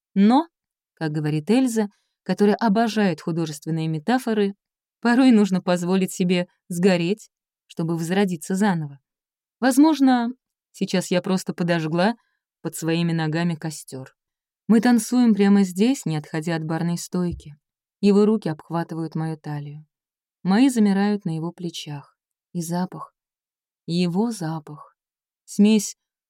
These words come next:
мужского, свежего, головокружительного проникает в меня как дурман, заставляя тихо вздохнуть, прикрыть глаза и склонить голову. Соотношение нашего роста идеальное.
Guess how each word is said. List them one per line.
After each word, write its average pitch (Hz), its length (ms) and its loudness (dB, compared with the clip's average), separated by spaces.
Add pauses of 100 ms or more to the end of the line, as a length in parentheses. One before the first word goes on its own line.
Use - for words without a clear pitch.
мужского, 190 640 -2
свежего, 170 580 -2
головокружительного 170 1120 -4 (300)
проникает 180 540 -4
в 170 80 -8
меня 175 240 -2
как 170 220 -10
дурман, 196 500 0 (380)
заставляя 160 520 -6
тихо - 280 -12
вздохнуть, 180 720 -6 (380)
прикрыть 233 420 0
глаза 165 360 -4
и 190 80 0
склонить 156 580 -8 (120)
голову. 143 440 -14 (800)
Соотношение 220 680 2
нашего 202 380 0
роста 220 320 -2
идеальное. 185 800 -4